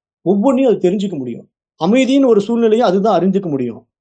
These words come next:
நான் நல்லா தூங்குறேன், சுசுப்தியில நல்லா தூங்கிட்டு இருக்கேன். தூங்கும்போது என்ன நான் அறிஞ்சிக்க முடியல தான்.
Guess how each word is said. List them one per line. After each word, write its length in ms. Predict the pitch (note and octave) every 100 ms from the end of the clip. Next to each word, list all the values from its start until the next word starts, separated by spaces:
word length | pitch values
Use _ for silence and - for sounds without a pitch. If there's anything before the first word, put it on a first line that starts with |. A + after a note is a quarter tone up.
| _ _ _
நான் 160 | G#3 G3+
நல்லா 340 | G3+ B3+ C#4+
தூங்குறேன், 420 | C#4+ B3+ A#3 F3 D3+
சுசுப்தியில 480 | G3 G#3 F#3 G3 G#3
நல்லா 260 | F3+ F#3+
தூங்கிட்டு 360 | G3+ G3+ G#3 G#3
இருக்கேன். 320 | C#3 C3+ A#2+ _ _ _ _
தூங்கும்போது 500 | C#4 D#4 D4 C#4+ C#4+
என்ன 160 | A#3+ A#3
நான் 160 | G#3
அறிஞ்சிக்க 360 | F3+ G3 G3 F3+
முடியல 320 | D#3+ E3+ D#3
தான். 260 | C3+ B2